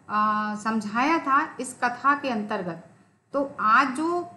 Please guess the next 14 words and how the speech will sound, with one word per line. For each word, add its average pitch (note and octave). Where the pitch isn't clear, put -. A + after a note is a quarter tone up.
इस G#3+
पढ़ेंगे, D4
इसके C#4+
आगे G#3
हम C4+
पढ़ेंगे C#4+
और F4+
साथ A3+
ही C4
इसके C#4
प्रश्नोत्तरों G3+
को G3
भी C#4
पढ़ेंगे। D#3+